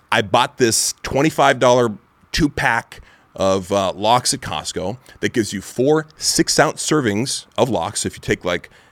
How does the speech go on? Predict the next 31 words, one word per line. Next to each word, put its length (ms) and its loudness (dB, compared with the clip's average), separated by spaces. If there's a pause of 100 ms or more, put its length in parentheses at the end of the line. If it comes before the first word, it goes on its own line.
half 360 0
of 120 -6
what's 260 2
in, 440 2 (520)
um, 420 0 (1120)
one 340 0
of 100 0
the 80 -6
packages 680 -4 (200)
and 80 -8
split 220 -2
that 220 0
in 60 -16
half, 400 -10 (1000)
boom, 320 6
boom, 460 4
on 100 -2
each 140 2
side 180 6
of 40 2
the 60 -2
bagel. 380 2
So 120 -6
you 40 0
get 140 -2
six 380 2
ounces 300 2
of 80 -4
lox. 400 -6 (180)
One 280 4
bagel. 400 -2